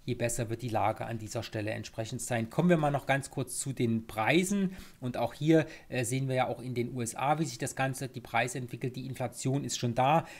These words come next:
Bei den Preisen ist es so, dass sich die, äh, Sch-, Preisanstiege seit dem letzten Bericht leicht beschleunigt hat. Die Einkaufspreise steigen allerdings momentan stärker als die Verkaufspreise. Das heißt, der Markt kann die,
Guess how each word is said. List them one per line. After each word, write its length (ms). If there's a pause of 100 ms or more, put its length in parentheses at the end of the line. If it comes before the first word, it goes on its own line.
Bei 140
den 160
Preisen 560 (140)
ist 180
es 120
so, 140
dass 220
sich 180
die, 300
äh, 360
Sch-, 200 (100)
Preisanstiege 960
seit 400
dem 100
letzten 380
Bericht 340 (280)
leicht 440
beschleunigt 640
hat. 220
Die 180
Einkaufspreise 1000
steigen 600
allerdings 460
momentan 380
stärker 580 (260)
als 260
die 120
Verkaufspreise. 960
Das 160
heißt, 180
der 60
Markt 300
kann 240
die, 220